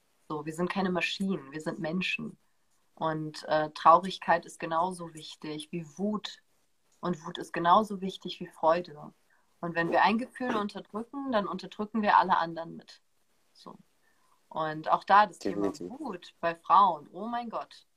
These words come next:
Speaker 1: So
Speaker 2: <laughs>
Speaker 1: unterdrückt, so
Speaker 2: Ja,
Speaker 1: unterdrückt.
Speaker 2: das, das kenne ich, das sehe ich sehr oft. <laughs>
Speaker 1: Ja.
Speaker 2: Habe ich definitiv sehr oft erlebt, ja. Da,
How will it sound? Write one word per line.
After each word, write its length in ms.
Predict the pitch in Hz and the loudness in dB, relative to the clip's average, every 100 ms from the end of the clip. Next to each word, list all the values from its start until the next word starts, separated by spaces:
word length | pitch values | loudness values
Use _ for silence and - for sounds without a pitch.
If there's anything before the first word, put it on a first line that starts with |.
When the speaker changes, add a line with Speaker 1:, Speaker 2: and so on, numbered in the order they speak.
| _ _ _ _ - - | _ _ _ _ -20 -8
Speaker 1:
So 280 | 98 214 269 | -6 -2 -2
Speaker 2:
<laughs> 0 | |
Speaker 1:
unterdrückt, 760 | 269 262 233 214 233 - - - _ _ | 0 -2 -4 -8 -10 -12 -16 -20 _ _
so 300 | 180 170 254 320 | -12 -4 -2 2
Speaker 2:
Ja, 180 | 190 | 2
Speaker 1:
unterdrückt. 160 | - - | 2 0
Speaker 2:
das, 200 | - - _ _ _ _ - | -8 -12 _ _ _ _ -8
das 340 | 98 - - _ | -8 -8 -14 _
kenne 240 | 98 92 | 2 2
ich, 60 | 87 | 0
das 280 | 90 - - | -8 -14 -6
sehe 120 | 101 92 | -2 0
ich 80 | - | 2
sehr 200 | 98 90 | 2 2
oft. 140 | - | 0
<laughs> 400 | - - 98 - _ _ _ _ _ _ _ _ _ _ _ _ _ _ _ _ _ - - _ _ _ _ _ _ _ _ - _ 170 | -6 -6 -6 -8 _ _ _ _ _ _ _ _ _ _ _ _ _ _ _ _ _ -20 -20 _ _ _ _ _ _ _ _ -20 _ -12
Speaker 1:
Ja. 240 | 156 151 156 _ _ _ _ _ _ - | -10 -10 -14 _ _ _ _ _ _ -4
Speaker 2:
Habe 120 | 98 | -2
ich 100 | - | 0
definitiv 480 | 101 107 98 104 95 | 0 2 2 0 2
sehr 220 | 101 - | 4 6
oft 200 | 98 - | 4 0
erlebt, 360 | 92 90 85 92 | -2 0 0 2
ja. 180 | 87 | 2
Da, 300 | 73 95 104 | 4 6 6